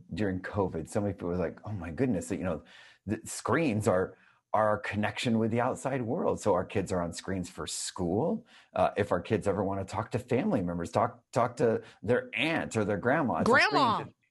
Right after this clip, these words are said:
Speaker 1: And,
Speaker 2: Yeah,
Speaker 1: yeah,
Speaker 2: grandma
Speaker 1: yeah. And,
Speaker 2: thinks that, let me just say, grandma thinks her screen time, uh, for my little people who are listening out there and don't live where I live, grandma screen time is superior to all other screen time.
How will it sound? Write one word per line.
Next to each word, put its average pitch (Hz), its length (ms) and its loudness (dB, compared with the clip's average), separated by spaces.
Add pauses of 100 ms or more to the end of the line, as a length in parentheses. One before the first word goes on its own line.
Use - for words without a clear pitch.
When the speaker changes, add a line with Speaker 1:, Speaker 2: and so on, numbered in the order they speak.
Speaker 1:
And, 262 80 -2
Speaker 2:
Yeah, 294 160 4
Speaker 1:
yeah, - 200 2
Speaker 2:
grandma 339 400 4
Speaker 1:
yeah. 311 40 4
And, 302 100 -4
Speaker 2:
thinks 269 280 0
that, 254 240 0
let 240 180 -6
me 339 80 -4
just 294 160 -4
say, 233 240 2
grandma 240 400 2
thinks 247 280 -2
her 254 120 2
screen 254 340 -4
time, 247 420 2 (400)
uh, 208 260 4
for 214 180 0
my 220 160 4
little 285 200 0
people 294 260 2
who 285 80 4
are 240 80 4
listening 262 340 2
out 262 180 2
there 269 260 6
and 208 180 -2
don't 240 180 2
live 254 160 4
where 240 160 4
I 247 140 6
live, 254 400 2
grandma 277 400 2
screen 311 320 -2
time 208 320 2
is 196 120 -2
superior 233 460 0
to 196 140 -4
all 208 220 4
other 185 140 2
screen 165 240 -2
time. 143 280 -2